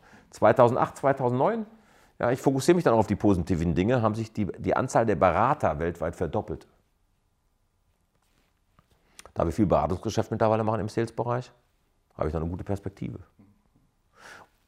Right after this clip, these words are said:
Und, und, und deswegen tut's mir trotzdem leid, dass viele natürlich Schwierigkeiten bekommen werden.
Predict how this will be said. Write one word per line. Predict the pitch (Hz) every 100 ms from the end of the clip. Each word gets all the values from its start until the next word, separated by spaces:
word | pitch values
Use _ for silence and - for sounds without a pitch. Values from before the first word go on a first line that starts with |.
| -
Und, | 151 - - _ - _ -
und, | 107
und | 123
deswegen | 127 120 123 120 120 - _ _ _ _ _ -
tut's | - -
mir | 147
trotzdem | - 247 - 107
leid, | 101 107 131 - - _ _ _ _ _ _ - -
dass | 92 90 - _ -
viele | - 110 107
natürlich | 98 110 117 123 - _ _ _ _ _ _ _ _ _
Schwierigkeiten | - - 208 - 76
bekommen | 80 85 80 -
werden. | -